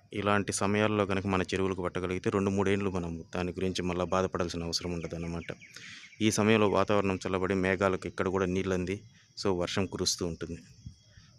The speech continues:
So, ఇది వాస్తవం. చంద్రబాబు నాయుడు గారు, మీరు మారారు. So, వాస్తవానికి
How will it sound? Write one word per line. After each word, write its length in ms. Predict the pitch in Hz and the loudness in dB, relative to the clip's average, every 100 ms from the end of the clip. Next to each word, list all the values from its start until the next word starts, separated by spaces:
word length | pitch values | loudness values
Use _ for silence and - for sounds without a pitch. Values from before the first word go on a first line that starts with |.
| - | -4
So, 80 | 101 | -2
ఇది 340 | 95 95 117 - - - - - - - _ 107 | 0 0 -2 -4 -20 -20 -20 -20 -20 -20 _ 0
వాస్తవం. 420 | 101 - 101 98 - _ - - - - - - 95 | 0 0 0 -2 -6 _ -20 -20 -20 -20 -20 -6 -2
చంద్రబాబు 340 | 101 98 98 | 2 2 2
నాయుడు 260 | 95 90 90 | 2 0 -2
గారు, 280 | 90 95 - - - - - - - - - - _ - _ _ - | -4 -6 -10 -20 -20 -20 -20 -20 -20 -20 -20 -20 _ -20 _ _ -2
మీరు 320 | 104 104 95 - - _ _ _ _ - | 4 4 2 -4 -20 _ _ _ _ -10
మారారు. 560 | 101 98 104 107 95 104 - - - - - - - - - 101 | 0 4 6 4 2 -4 -10 -20 -20 -20 -20 -20 -20 -20 -6 -2
So, 40 | |
వాస్తవానికి 920 | 95 95 98 - 101 98 90 92 90 | 2 2 0 -2 0 0 -2 -6 -8